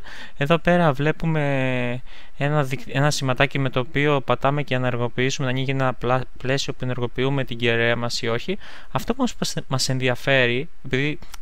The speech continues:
είμαι αρχάριος χρήστης και αυτή η κεραία, εντάξει, δεν είναι τόσο για χρήστες σαν και εμένα, αλλά η τιμή της είναι αρκετά φθηνή, οπότε μπορείτε να την προμηθευτεί ο καθένας μας.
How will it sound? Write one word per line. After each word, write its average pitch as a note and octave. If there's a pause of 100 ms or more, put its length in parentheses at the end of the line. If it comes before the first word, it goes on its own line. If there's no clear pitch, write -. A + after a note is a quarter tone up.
είμαι D#3+ (300)
αρχάριος B2
χρήστης -
και -
αυτή -
η E3
κεραία, D3
εντάξει, B2+ (220)
δεν D#3
είναι F3
τόσο -
για B2
χρήστες B2+
σαν A#2+
και A#2
εμένα, D3
αλλά D3+ (340)
η C3+
τιμή D3
της -
είναι F#3
αρκετά E3
φθηνή, B2
οπότε C#3
μπορείτε C#3
να C3+
την B2+
προμηθευτεί B2
ο C#3
καθένας B2+
μας. B2